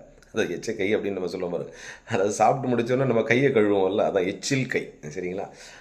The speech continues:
அந்த எச்சில் கையை கூட என்ன பண்ணுவாங்களாம்? இப்படி வந்து செய்ய மாட்டாங்களாம். அதாவது எச்ச கையால காக்கா கூட ஓட்ட மாட்டான் அப்படின்னு நம்ம பொதுவா சொல்றோம் பாருங்க. அதுதான் வள்ளுவர் சொன்னது தான் நம்ம கத்துக்கிட்டோம் போல இருக்கு. "ஈர்ங்கை விதிரார்."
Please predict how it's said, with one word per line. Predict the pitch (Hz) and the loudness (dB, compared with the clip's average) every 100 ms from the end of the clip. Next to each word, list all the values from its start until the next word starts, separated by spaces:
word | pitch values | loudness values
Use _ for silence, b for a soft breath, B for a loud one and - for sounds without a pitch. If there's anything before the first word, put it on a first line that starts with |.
| B | B
அந்த | 95 110 107 92 | -4 -2 0 0
எச்சில் | 87 90 92 160 175 | 0 -4 -2 -2 0
கையை | 139 123 113 110 | 2 4 2 2
கூட | 117 147 | 0 2
என்ன | 127 | 2
பண்ணுவாங்களாம்? | 113 101 80 76 - | 2 2 -2 -8 -10
இப்படி | 90 92 | -10 -2
வந்து | 98 107 107 | -2 0 0
செய்ய | 92 95 | 0 -2
மாட்டாங்களாம். | 104 87 80 73 69 - - _ - | 0 0 -2 -6 -8 -16 -20 _ -12
அதாவது | 98 101 113 107 107 95 90 B B - | -2 0 2 2 0 -2 -8 B B -4
எச்ச | 104 - | -2 0
கையால | 123 123 123 120 | 2 4 4 4
காக்கா | 110 127 127 | 2 4 4
கூட | 120 123 | 6 6
ஓட்ட | 110 113 | 6 4
மாட்டான் | 107 101 107 98 | 2 4 2 2
அப்படின்னு | 101 | 0
நம்ம | 98 | 0
பொதுவா | 95 101 110 | -2 2 2
சொல்றோம் | 107 92 92 | 2 0 0
பாருங்க. | 85 87 | 0 2
அதுதான் | 104 135 135 | 2 4 4
வள்ளுவர் | 110 151 147 127 | 4 4 4 4
சொன்னது | 117 117 120 | 2 2 4
தான் | 135 | 4
நம்ம | 139 120 | 4 2
கத்துக்கிட்டோம் | 107 135 120 107 | 0 0 2 2
போல | 92 | 4
இருக்கு. | 87 - - B B B _ | 0 -2 -10 B B B _
"ஈர்ங்கை | 98 113 139 151 147 135 143 175 185 | -4 0 2 2 0 4 4 4 -2
விதிரார்." | 82 90 95 92 92 87 | -6 -6 0 4 4 4